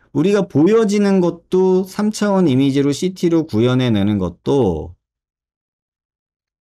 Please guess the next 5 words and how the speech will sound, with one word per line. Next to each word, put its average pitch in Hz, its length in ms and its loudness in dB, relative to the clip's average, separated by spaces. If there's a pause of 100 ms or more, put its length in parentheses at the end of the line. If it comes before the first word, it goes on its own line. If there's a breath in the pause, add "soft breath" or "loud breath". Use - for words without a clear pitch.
(2500)
삼 220 140 -4
차원 202 340 0
이미지를 147 360 2
구현하는 120 440 0
것도 156 520 -4